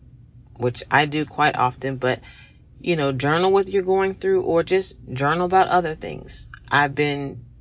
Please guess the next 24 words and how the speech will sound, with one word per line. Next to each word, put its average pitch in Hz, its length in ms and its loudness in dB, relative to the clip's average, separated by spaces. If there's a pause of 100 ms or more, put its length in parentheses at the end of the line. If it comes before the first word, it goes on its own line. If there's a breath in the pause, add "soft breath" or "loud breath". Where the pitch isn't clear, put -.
(280)
getting 170 380 2
more 160 220 0
into, 147 480 -4
like, 131 400 -2 (360)
prompted 160 560 0
journals 185 680 0 (600 loud breath)
and, 135 560 -2 (580)
like, - 300 -6
shadow 170 480 4
work. 175 340 6 (380)
So 143 380 0
even 185 220 6
if 185 120 -2
it's 156 140 -4
not 147 340 -2
this 147 180 0
situation 170 680 0
that 170 120 0
I'm 175 140 -2
thinking 180 380 -4
about, 170 300 2
far 139 220 2
as 131 140 -4
money, 143 400 -2